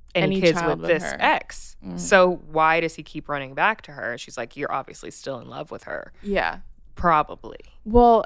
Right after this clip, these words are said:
Speaker 2: and, I mean, oh, that is so messy. I mean, girl, at this point, it's more trouble than it's worth.
Speaker 1: Mm-hmm.
Speaker 2: It's really not, like, even if he gets harassment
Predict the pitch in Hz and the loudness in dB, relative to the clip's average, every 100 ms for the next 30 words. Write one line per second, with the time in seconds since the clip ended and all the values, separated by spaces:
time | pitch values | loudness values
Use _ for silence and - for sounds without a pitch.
0 | - 214 214 196 - - 185 180 170 165 | 0 0 0 -2 -8 -14 -12 -10 -12 -16
1 | 165 160 - - - - - - - - | -18 -20 -20 -20 -20 -20 -20 -20 -20 -20
2 | - - - - - - - - 202 196 | -20 -20 -20 -16 -16 -14 -14 -14 -12 -12
3 | 185 - - 190 196 185 185 180 170 170 | -10 -6 0 0 0 -2 0 2 2 -2
4 | 175 - 185 170 156 - 160 151 - 151 | -6 -6 -6 -6 -8 -8 -6 -6 -6 -8
5 | 143 101 - 135 127 - 151 147 143 143 | -8 -10 -10 -4 -4 -4 -10 -10 -10 -6
6 | 175 185 175 160 156 139 147 151 - - | -6 -2 -2 -2 -2 -4 -4 -12 -12 -4
7 | 190 190 196 220 202 202 - 208 175 - | 0 0 -2 -6 -6 -6 -6 -6 -2 -2
8 | 175 - - 208 214 208 | -4 -6 -6 -4 -4 -6